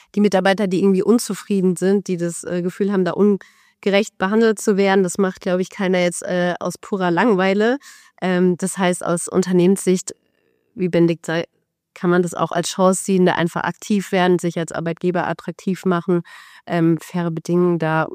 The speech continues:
sicherzustellen und muss dann, glaube ich, auch, wenn man entsprechende Maßnahmen greift, da jetzt nicht allzu große Angst haben, dass da, äh, ja,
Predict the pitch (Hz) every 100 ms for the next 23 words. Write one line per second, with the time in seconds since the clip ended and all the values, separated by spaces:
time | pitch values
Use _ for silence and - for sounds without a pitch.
0 | - _ _ _ _ - 196 185 175 -
1 | 180 - - 170 170 170 160 - 170 160
2 | 160 156 - _ _ - 185 180 - 170
3 | 165 165 170 - 160 160 165 160 156 160
4 | - - _ _ - - 175 - 170 175
5 | 156 165 175 160 160 - 165 160 - 151
6 | 151 - 160 - 160 - - 170 165 -
7 | 160 165 - 156 151 151 - - - -
8 | _ _ _ _ - 160 165 160 110 71
9 | 71 65 190 165